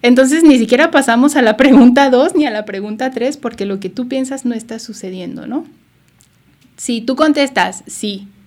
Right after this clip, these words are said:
alguien me dijo", ¿no? Ah, bueno, entonces vamos a la pregunta dos.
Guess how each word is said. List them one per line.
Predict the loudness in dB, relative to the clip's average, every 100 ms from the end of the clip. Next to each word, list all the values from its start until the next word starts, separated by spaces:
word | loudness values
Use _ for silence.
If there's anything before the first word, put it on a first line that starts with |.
| _ -6
alguien | -4 -2 0
me | -2 -4
dijo", | -8 -10 -20 -20 _
¿no? | -8 -6 -8 _ _ -6
Ah, | -4 -4
bueno, | -6 -8
entonces | -10 -8
vamos | -8 -8
a | -10
la | -12
pregunta | -14 -14 -14 -12 -12
dos. | -12 -16